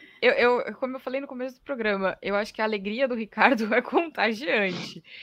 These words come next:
Eu achei que foi um pouco terrível o que fizeram com o De Vries, acho que podia ter um pouquinho mais de paciência, considerando que ele era um estreante. Agora, nesse universo em que você saca um piloto do nada, não dava mesmo pra colocar um, alguém inexperiente, porque a probabilidade de acontecer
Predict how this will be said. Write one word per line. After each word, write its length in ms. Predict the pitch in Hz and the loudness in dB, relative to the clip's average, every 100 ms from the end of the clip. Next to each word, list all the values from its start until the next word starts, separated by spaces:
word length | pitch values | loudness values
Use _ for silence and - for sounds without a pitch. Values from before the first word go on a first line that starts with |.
| - - | -20 -6
Eu 100 | 185 | 2
achei 220 | 208 214 | 2 2
que 80 | 220 | -4
foi 100 | 240 | -6
um 80 | 233 | -6
pouco 220 | 220 226 | -6 -4
terrível 480 | - 233 214 254 254 | 0 2 0 -2 -4
o 40 | 214 | -4
que 100 | - | -10
fizeram 320 | 190 190 190 | -2 -2 -2
com 260 | - 185 | -8 -10
o 60 | 180 | -6
De 80 | 175 | -8
Vries, 380 | 165 170 196 196 | -6 -6 -6 -10
acho 120 | - | -16
que 60 | _ | _
podia 160 | 180 | -14
ter 80 | 185 | -12
um 60 | 185 | -14
pouquinho 340 | _ - 190 | _ -10 -4
mais 160 | 185 175 | -4 -4
de 60 | |
paciência, 580 | - 180 - 180 190 - - - _ | -8 -10 -6 -6 -8 -14 -20 -20 _
considerando 640 | - 190 202 196 180 180 196 | -4 -4 -4 -2 0 0 -2
que 140 | 202 | -2
ele 80 | 196 | 0
era 160 | 185 | 0
um 40 | 185 | -2
estreante. 560 | 180 - 175 180 214 - - - - | -6 -2 0 0 -6 -16 -20 -16 -2
Agora, 320 | 247 214 208 | 6 6 6
nesse 240 | 208 - | 2 0
universo 480 | 254 233 220 190 185 | -4 6 8 8 4
em 60 | 185 | -6
que 80 | |
você 240 | 190 185 185 | -6 -4 -8
saca 460 | - 190 208 208 | 4 6 6 4
um 160 | 185 190 | -2 -2
piloto 420 | 196 185 180 180 | -2 0 0 -2
do 100 | 175 | -8
nada, 440 | 180 180 240 202 165 | 2 4 4 2 -2
não 180 | 262 | 0
dava 240 | 294 190 202 | 4 2 2
mesmo 300 | 196 175 190 | -6 -6 -8
pra 120 | - | -8
colocar 600 | 214 220 214 202 185 185 | -4 -6 2 6 6 4
um, 360 | 208 214 208 208 | -6 -6 -6 -4
alguém 360 | - 196 196 202 | -2 -2 -2 -2
inexperiente, 640 | 208 214 - 302 226 190 | -2 -4 -4 0 -2 -2
porque 180 | - 233 | -12 -8
a 40 | 220 | -6
probabilidade 760 | 196 190 185 196 180 175 165 | -4 -2 0 0 4 4 2
de 100 | 165 | -6
acontecer 520 | - 180 180 - 170 | -12 -14 -14 -8 -8